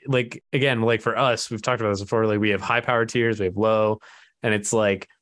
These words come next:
you should know when your deck is going to win or what turn it's trying to win on in, like, most scenarios, not just, like, an ideal perfect scenario or the worst case scenario.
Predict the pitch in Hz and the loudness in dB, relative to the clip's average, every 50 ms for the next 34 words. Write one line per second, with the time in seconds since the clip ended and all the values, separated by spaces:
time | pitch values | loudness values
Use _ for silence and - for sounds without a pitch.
0 | _ _ _ _ _ - 117 110 - 131 127 139 151 156 156 139 123 127 127 131 | _ _ _ _ _ -4 -2 0 0 0 2 2 2 2 2 2 2 0 0 0
1 | 135 127 123 117 113 101 98 110 110 107 - 123 110 104 107 101 117 104 107 107 | 0 0 2 2 0 0 0 0 -2 0 0 -2 -2 -2 -2 -2 0 0 2 2
2 | 104 104 104 101 - 101 95 101 110 127 147 160 190 196 175 - 117 104 101 101 | 2 0 0 0 -2 -2 0 0 0 0 0 0 0 -2 0 0 0 0 2 2
3 | 107 104 101 92 - - 131 - 113 101 104 113 120 117 - - - - 110 110 | 0 0 -2 -4 -8 -14 -6 -4 -2 0 0 0 0 -2 -2 -2 0 0 0 2
4 | 113 117 120 127 131 123 139 135 135 143 147 147 151 180 202 202 - - 110 113 | 2 2 0 0 0 0 0 0 0 0 0 0 0 -2 -4 -4 -4 -2 0 0
5 | 110 110 107 107 110 104 101 98 - - - - - 110 98 101 110 113 110 - | 0 0 0 0 0 0 0 0 -2 -6 -14 -8 -2 0 2 2 2 2 0 0
6 | - - 131 123 127 127 127 131 135 135 139 139 131 127 107 110 104 - 110 - | -2 -2 0 0 0 0 2 2 2 2 0 0 0 0 0 0 0 0 -2 -2
7 | - 120 104 98 - - - 107 95 92 95 95 101 98 95 90 - 95 92 101 | 0 -2 -2 -2 -4 -4 -4 -2 0 0 0 0 0 0 -2 -2 -4 -6 -6 -4
8 | 95 - - 107 101 98 92 101 101 101 101 92 90 90 90 90 90 - - - | -4 -4 -2 -2 0 0 0 0 0 0 0 0 0 0 0 -2 -2 -2 -2 -4
9 | 107 - - 110 110 110 117 120 135 | -4 -4 -2 -4 -2 -4 -4 -6 -8